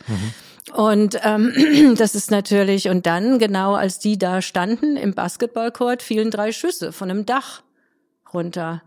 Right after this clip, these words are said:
Speaker 1: Mhm.
Speaker 2: Also ich hab sofort hochgeguckt und Rizza auch, weil wir dachten, es kommt von da.
Speaker 1: Mhm.
Speaker 2: Und, ähm, ja, und dann war auch der Kameramann unsicher, sollen wir abbrechen, sollen wir weitermachen? Dann hab ich gesagt, wir machen weiter.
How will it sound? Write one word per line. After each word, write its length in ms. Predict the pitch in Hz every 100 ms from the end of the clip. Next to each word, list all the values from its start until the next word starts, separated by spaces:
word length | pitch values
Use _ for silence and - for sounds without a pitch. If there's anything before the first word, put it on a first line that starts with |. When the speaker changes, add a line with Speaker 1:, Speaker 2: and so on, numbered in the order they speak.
| -
Speaker 1:
Mhm. 300 | 117 101 117 -
Speaker 2:
Also 160 | 185
ich 140 | 196 208
hab 100 | 202
sofort 380 | 214 196 196 185
hochgeguckt 680 | 226 - 190 - 196 -
und 120 | - 185
Rizza 380 | 196 202 - 202
auch, 120 | 190
weil 120 | 180
wir 80 | 180
dachten, 320 | 185 180 -
es 140 | 185
kommt 220 | - 196 -
von 220 | 175 170
da. 340 | 170 180 247 -
Speaker 1:
Mhm. 280 | 113 104 127 - - - - - - - - - -
Speaker 2:
Und, 600 | 214 214 208 208 196 214
ähm, 540 | 202 202 202 202 208 190 - - - - _ _ _ _ _ - 175 226
ja, 300 | 190 247 302
und 180 | 226 208
dann 260 | 208 202
war 280 | 208 226 233
auch 100 | 220
der 120 | 220
Kameramann 560 | - 220 226 220 214 214
unsicher, 500 | 220 240 247 240 214
sollen 260 | 208 214
wir 120 | 202 180
abbrechen, 460 | - - 226 233
sollen 220 | 208 196
wir 120 | 196 196
weitermachen? 540 | 233 233 190 180 180
Dann 120 | 180
hab 80 | 190
ich 80 | 190
gesagt, 180 | 202 190
wir 80 |
machen 280 | 190 190 190
weiter. 460 | 180 185 - 160